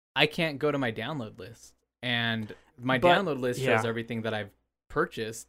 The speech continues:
Speaker 1: and then I'd be able to just click download it, download it. So if that's where that issue comes into play, where that store is just cut off, then definitely that's where my issue would be. If I
Speaker 2: Well,
Speaker 1: can
Speaker 2: I
Speaker 1: still get to those,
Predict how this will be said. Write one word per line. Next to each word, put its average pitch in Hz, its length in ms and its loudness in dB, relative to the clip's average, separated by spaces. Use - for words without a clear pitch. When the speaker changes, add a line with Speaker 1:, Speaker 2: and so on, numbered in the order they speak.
Speaker 1:
and 123 180 -6
then 120 120 -2
I'd 120 120 0
be 117 60 -2
able 117 140 -2
to 113 80 -2
just 113 200 -12
click 110 200 -8
download 113 340 -6
it, 104 80 -14
download 117 320 -10
it. 107 80 -14
So 123 200 -2
if 107 140 -10
that's 156 420 -4
where 120 180 -2
that 117 400 0
issue 117 320 -8
comes 110 340 -6
into 107 200 -8
play, 113 340 -6
where 117 140 -2
that 101 180 -8
store 117 220 -8
is 113 100 -6
just 104 180 -16
cut 107 200 -10
off, 107 280 -10
then 127 380 -2
definitely 180 340 4
that's 117 260 0
where 120 80 -2
my 104 140 -6
issue 107 280 -14
would 98 140 -16
be. - 160 -20
If 185 220 2
I 220 120 4
Speaker 2:
Well, 151 40 4
Speaker 1:
can 180 120 8
Speaker 2:
I 156 40 2
Speaker 1:
still 143 420 2
get 269 320 -4
to 269 120 -4
those, 269 360 -2